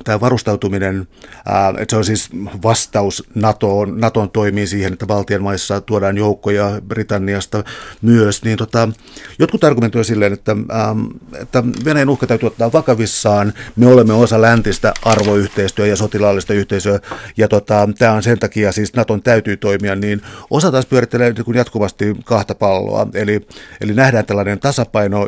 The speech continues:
joka niin kuin eskaloituu, ja nato on yhtä syyllinen kuin Venäjä, ja joillekin vielä,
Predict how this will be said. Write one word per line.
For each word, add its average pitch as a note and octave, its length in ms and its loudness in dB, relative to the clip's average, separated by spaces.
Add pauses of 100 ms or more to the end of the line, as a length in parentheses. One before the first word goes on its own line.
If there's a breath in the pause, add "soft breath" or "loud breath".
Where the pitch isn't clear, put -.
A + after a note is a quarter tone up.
joka G#2 200 -2
niin G2+ 80 -4
kuin G2+ 100 -4
eskaloituu, G2 920 -2 (300 loud breath)
ja G2+ 280 0
nato A2 440 0
on G2 100 0
yhtä A2 200 -2
syyllinen F#2 360 -6
kuin G2+ 200 -8
Venäjä, B2+ 560 2
ja B2 60 -2
joillekin A2+ 420 0
vielä, A2 380 0